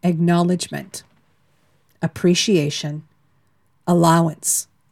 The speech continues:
and if you would like to throw in acceptance. Every day, let yourself acknowledge, appreciate, and allow your life to flow easily, effortlessly,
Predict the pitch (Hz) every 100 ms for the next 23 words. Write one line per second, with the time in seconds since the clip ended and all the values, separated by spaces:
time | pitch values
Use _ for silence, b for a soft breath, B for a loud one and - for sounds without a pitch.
0 | _ _ _ _ - 185 170 165 185 180
1 | 170 151 165 - 196 - 175 180 180 165
2 | 170 - 233 220 151 170 - - _ _
3 | _ _ _ _ _ _ _ _ _ _
4 | _ _ _ - 185 202 214 175 147 160
5 | _ _ _ _ _ _ _ _ _ _
6 | 185 180 185 220 233 - 233 254 226 208
7 | 180 180 185 - - 180 - 214 - 196
8 | 190 180 196 185 180 180 190 240 269 247
9 | 247 240 233 226 240 - - 240 226 -
10 | 202 202 233 269 269 - 269 277 294 -
11 | 165 135 - _ _ _ _ _ _ _
12 | _ 214 240 - 247 247 240 - 240 240